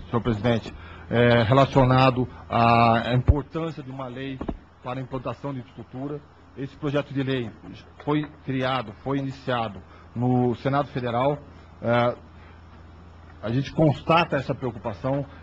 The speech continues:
Existe um grande, é, o governo federal está preocupado em, é, que as operadoras façam investimento para a construção de infraestruturas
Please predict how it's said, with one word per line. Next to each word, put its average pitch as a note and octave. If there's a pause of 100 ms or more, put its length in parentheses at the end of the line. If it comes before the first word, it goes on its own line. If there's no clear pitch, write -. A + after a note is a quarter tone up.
Existe A#2+
um C3+ (420)
grande, D#3+
é, A2
o A#2
governo C3+
federal C#3
está D3+ (240)
preocupado D3+
em, D#3+
é, A#2+
que C3+
as C#3
operadoras C3
façam F3+
investimento C3 (520)
para F3
a -
construção C3
de B2
infraestruturas B2+